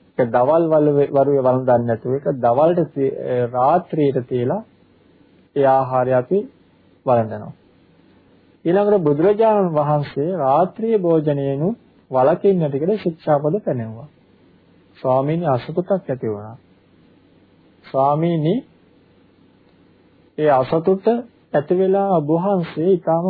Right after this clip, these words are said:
කුඩා දේ පවා අපට එපා කියමින් ශික්ෂාපද පනවනවා කියලා හිතුණා. නමුත්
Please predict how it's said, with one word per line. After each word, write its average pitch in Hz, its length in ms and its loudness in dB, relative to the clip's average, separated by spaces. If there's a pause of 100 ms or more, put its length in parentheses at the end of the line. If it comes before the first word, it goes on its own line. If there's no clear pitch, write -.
කුඩා 160 480 2 (1120)
දේ 156 280 2
පවා 139 380 0 (2000)
අපට 165 320 -2
එපා 170 380 2
කියමින් 139 480 0 (1040)
ශික්ෂාපද 208 680 2
පනවනවා 147 600 -2
කියලා 165 260 -2
හිතුණා. 135 400 -4 (1300)
නමුත් 120 380 -2